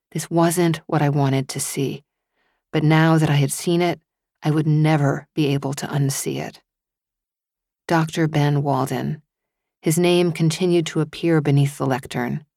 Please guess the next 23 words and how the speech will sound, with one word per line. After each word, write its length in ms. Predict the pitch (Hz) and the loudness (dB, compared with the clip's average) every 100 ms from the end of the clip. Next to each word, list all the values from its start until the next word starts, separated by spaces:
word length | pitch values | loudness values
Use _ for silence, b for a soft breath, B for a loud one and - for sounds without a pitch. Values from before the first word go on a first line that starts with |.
| _ _ _ _ - | _ _ _ _ -4
The 80 | 147 | -2
glint 460 | 147 175 165 160 | 2 2 2 0
of 200 | - 143 147 | -2 0 0
eyeglasses, 840 | 151 151 143 143 160 147 147 - _ _ _ _ _ - | -2 0 0 0 0 -2 -2 -8 _ _ _ _ _ -2
a 80 | 151 | 0
wedding 380 | 151 151 151 | 2 2 2
ring. 340 | 147 147 151 143 _ _ _ _ _ _ _ _ _ - | 2 0 -2 -4 _ _ _ _ _ _ _ _ _ -4
Michael 380 | 180 190 185 170 | 0 0 0 2
raised 420 | 165 160 160 - | 4 4 2 0
the 60 | |
volume. 560 | 143 139 143 135 - 151 _ _ _ _ _ _ - | -2 0 0 -2 -6 -12 _ _ _ _ _ _ -2
The 80 | 165 | 2
man's 420 | 165 175 175 160 | 2 2 2 0
voice 460 | 160 165 151 143 | 2 4 2 0
moved 400 | 160 160 160 156 | 2 4 4 2
through 360 | - - 190 185 | -4 -6 0 0
me 280 | 175 175 170 | 2 0 0
and 120 | 156 | -2
around 480 | 139 151 147 156 151 | -2 0 0 0 0
me 280 | 156 156 156 | 0 2 0
like 220 | 147 143 | -4 -6
something 540 | - 165 160 156 156 - | -4 -4 -2 0 0 0
invisible, 680 | 151 143 147 147 143 - | 0 0 0 -2 -4 -8